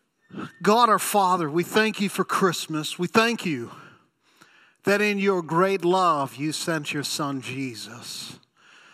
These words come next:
And Jesus, in your great love, you took on humanity,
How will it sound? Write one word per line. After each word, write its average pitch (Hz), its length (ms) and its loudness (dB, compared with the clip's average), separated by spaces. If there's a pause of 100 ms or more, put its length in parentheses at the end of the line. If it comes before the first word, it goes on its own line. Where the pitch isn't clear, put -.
(180)
And 175 120 -2
Jesus, 196 720 2
in 220 100 4
your 202 140 4
great 202 380 4
love, 226 340 4
you 196 140 -4 (100)
took - 340 -4
on 214 360 4 (240)
humanity, 214 1300 0